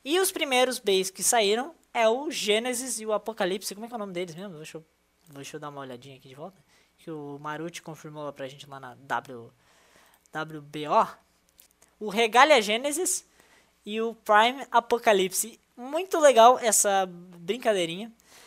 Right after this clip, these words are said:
Na verdade, seria mais legal ainda <laughs> se os caras fizessem o Regalia Gênesis como o primeiro Bey de Beyblade Burst e o último Bey de Beyblade Burst fosse o Prime Apocalypse.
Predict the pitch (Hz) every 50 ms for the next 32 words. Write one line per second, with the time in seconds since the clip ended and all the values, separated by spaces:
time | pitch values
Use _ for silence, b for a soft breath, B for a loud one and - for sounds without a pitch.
0 | B B B B B B _ 247 285 311 302 330 349 - 370 339 320 277 262 302
1 | 339 339 302 269 262 254 226 208 214 247 240 190 165 151 - - 202 170 - _
2 | _ _ _ B B B B B B B B B B - - - 240 220 - 247
3 | 254 262 262 - 277 247 226 240 247 - 247 262 254 240 233 240 220 196 190 202
4 | 226 247 240 214 190 175 202 208 240 233 226 226 220 - 226 226 233 226 226 -
5 | 220 226 214 208 214 240 277 277 262 214 208 220 240 214 208 190 185 175 175 175
6 | 170 165 151 151 151 156 175 196 - - - - b b b b b b b b
7 | b b _ _ - 226 226 208 190 190 _ _ _ _ _ _ 233 220 220 220
8 | 294 339 - - 311 277 233 226 233 226 262 254 240 202 196 196 196 196 190 196
9 | 190 190 190 196 196 - - 226 - - - 202 202 196 - - 220 214 185 -
10 | - 196 185 - - 175 165 175 180 175 170 - 170 160 160 - 139 131 127 120
11 | - - - -